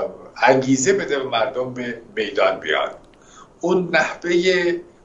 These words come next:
بازداشت یا دستگیری اون دختر معصوم که از شهرستان به تهران آمده بود، همه ایران رو به حرکت پاداشت و خوشبختانه بلافاصله بیرون از کشور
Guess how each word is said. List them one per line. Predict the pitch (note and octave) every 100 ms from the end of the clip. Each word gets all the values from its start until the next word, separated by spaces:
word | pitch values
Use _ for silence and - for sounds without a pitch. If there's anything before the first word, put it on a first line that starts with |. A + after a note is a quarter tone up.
| _ -
بازداشت | C#3 C3 - D#3 F3+ - D#3
یا | C#3+
دستگیری | - B2+ A#2+ - C#3 C3+ E3
اون | D#3+ -
دختر | C3 - - D3 C3+
معصوم | B2+ A2 - D3 D#3+ D#3+ - - _ _ _
که | - A#2
از | A2+
شهرستان | - A2+ A2+ G#2+ - D3+ -
به | B2+
تهران | - A2 - C#3 D3+
آمده | C3 G#2 G#2
بود، | G2 B2 C3 B2+ - - - -
همه | B2 B2 B2 F#3+ E3+ A#2+ - - - _ -
ایران | C3+ C3 D3 F#3
رو | - F#3+
به | - -
حرکت | - - A2+ - - - -
پاداشت | D#2+ D2 C#2 - - - _ - _ _ -
و | G#2 B2 D3 -
خوشبختانه | - C3+ - C3+ B2+ - C3+ C#3+ F3 F3 - - _ -
بلافاصله | E3+ G3 G3 - D#3+ - D3+ D3
بیرون | C#3+ C3 C3+ F3 F#3
از | C#3+ -
کشور | C3+ C#3 D3 D#3 F3